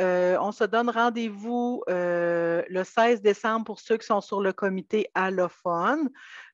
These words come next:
de dix heures à midi. Euh, on se revoit, euh, le onze janvier à quinze heures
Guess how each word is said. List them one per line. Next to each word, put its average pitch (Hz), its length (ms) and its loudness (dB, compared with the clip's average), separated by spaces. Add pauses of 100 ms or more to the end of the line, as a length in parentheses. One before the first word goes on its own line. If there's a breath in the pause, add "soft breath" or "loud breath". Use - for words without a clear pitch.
de 180 100 0
dix 170 260 -8
heures 196 220 4
à 190 80 0
midi. 175 680 -8 (600 loud breath)
Euh, 175 800 2 (280)
on 220 180 0
se - 240 -2
revoit, 208 1000 4
euh, 170 540 0
le 175 440 0 (120)
onze 214 540 2
janvier 185 800 -2
à 214 160 4
quinze 175 420 -4
heures 170 540 2